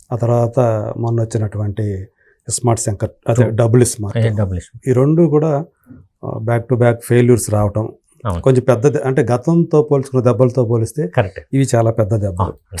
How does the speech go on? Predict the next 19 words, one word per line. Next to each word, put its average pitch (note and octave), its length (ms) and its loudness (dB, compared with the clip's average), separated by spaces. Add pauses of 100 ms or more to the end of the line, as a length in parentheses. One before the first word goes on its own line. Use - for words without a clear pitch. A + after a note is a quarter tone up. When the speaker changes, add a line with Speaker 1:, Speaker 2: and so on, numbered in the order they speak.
Speaker 2:
ప్రొడక్షన్ B2 320 4
Speaker 1:
ఎందుకంటే C#3 260 6
Speaker 2:
కూడా A2 100 2
Speaker 1:
దాని, A#2+ 160 2
Speaker 2:
చేశారు F2+ 160 -2
కదా. D#2 180 -8
Speaker 1:
ప్రొడక్షన్ A2+ 340 0
కూడా A#2 160 2
చేశారు, A2 440 -2
కొంచెం A2+ 360 -2 (400)
డిస్ట్రిబ్యూటర్స్ A#2 720 0
తోటి A#2 220 -2
కూడా A2 200 -4
కొంచెం G#2 440 -8
Speaker 2:
ఆ, G#2 240 -2
ఇష్యూస్ A2 380 -4
అయినాయి. F#2+ 160 -6
Speaker 1:
ఇష్యూస్ A#2+ 360 2
అయినాయి. G#2 460 -2